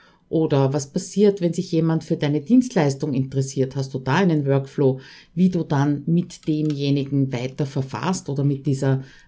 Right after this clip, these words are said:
Anfrage eben weiter verfahrst? Welche Abläufe gibt's, wenn jemand deine Dienstleistung bucht? Gibt's sowas wie ein Onboarding oder ist der dann einfach da?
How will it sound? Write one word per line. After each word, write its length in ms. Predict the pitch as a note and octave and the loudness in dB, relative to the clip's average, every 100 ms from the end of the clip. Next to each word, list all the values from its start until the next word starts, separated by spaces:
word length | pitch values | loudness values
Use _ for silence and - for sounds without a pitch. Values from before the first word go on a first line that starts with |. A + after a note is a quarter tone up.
| - | -6
Anfrage 580 | C#3+ D#3+ - C3+ C3 C3+ | 0 0 0 -2 0 0
eben 280 | B2 B2+ | -2 -2
weiter 300 | A#2+ A2+ - | -4 -6 -8
verfahrst? 600 | A#2+ C3 - A#2+ C2 - _ - - - - _ | -10 -10 -10 -8 -8 -12 _ -20 -20 -20 -20 _
Welche 420 | - E3+ F#3 F#3 - | 0 2 2 -2 -2
Abläufe 520 | F3 G#3 G3 G3 G3 | 0 2 4 2 -2
gibt's, 560 | - F#3+ G3 - - | -2 0 -2 -4 -4
wenn 140 | F3 E3+ | 0 2
jemand 400 | D#3+ E3+ E3 D#3+ | 2 2 0 2
deine 160 | D#3+ | 0
Dienstleistung 720 | D#3+ F3+ F3+ - D3 C#3 D#3 - | 2 2 2 0 -4 -2 -6 -6
bucht? 520 | - C#4 A#3+ - - | 0 2 2 -2 -4
Gibt's 300 | F#3+ F#3+ - | -2 -2 -6
sowas 400 | E3+ D#3 D#3 D#3 | -6 -2 -2 0
wie 200 | E3+ E3 | -2 0
ein 280 | C#3 C#3 C3+ | 0 0 0
Onboarding 680 | B2+ C#3+ C3+ C#3+ F3+ A3 G3+ | 0 -2 0 0 0 2 2
oder 240 | C#3 C#3 | 0 0
ist 160 | C3+ C3+ | -2 -2
der 80 | C3+ | -4
dann 160 | C3+ | -4
einfach 340 | A#2 B2+ C#3 C3+ | -4 -6 -8 -6
da? 400 | A#2+ C#3 G3 | -2 0 0